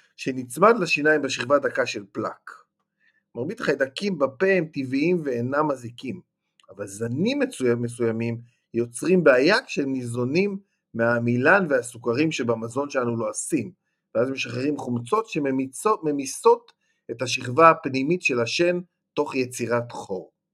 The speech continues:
ללא טיפול, החור יכול להתרחב ולתעל את עצמו עמוק לתוך השן. נגרם כאב עז וזיהום רציני.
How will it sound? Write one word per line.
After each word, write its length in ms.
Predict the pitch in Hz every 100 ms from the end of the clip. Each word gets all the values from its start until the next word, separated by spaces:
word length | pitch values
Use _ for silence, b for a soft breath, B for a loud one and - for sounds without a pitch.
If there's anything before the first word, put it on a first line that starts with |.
| _ _ _ _ _ _ 143
ללא 180 | 180 220
טיפול, 540 | 175 - 120 165 233 - _ _ -
החור 220 | 170 170
יכול 180 | 160 151
להתרחב 680 | 143 131 120 - 202 233 233 - _ _ -
ולתעל 600 | 123 139 135 135 170 208
את 140 | 196
עצמו 480 | 175 - 165 160 156 143
עמוק 400 | 147 214 226 139
לתוך 340 | 120 123 127
השן. 300 | 113 - 95 - _ _ _ -
נגרם 320 | 110 131 123 120
כאב 280 | 117 113 104
עז 420 | 131 170 170 175 - _ _ 101
וזיהום 720 | 113 - 110 117 113 143 117
רציני. 480 | 117 120 98 -